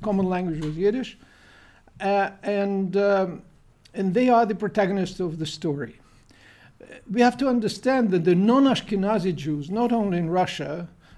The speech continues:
but also elsewhere, played a very insignificant role in the Zionist movement.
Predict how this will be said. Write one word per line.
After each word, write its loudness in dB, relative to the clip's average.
but -4
also 0
elsewhere, -2
played 2
a 2
very 2
insignificant 0
role 0
in 0
the -4
Zionist -6
movement. -14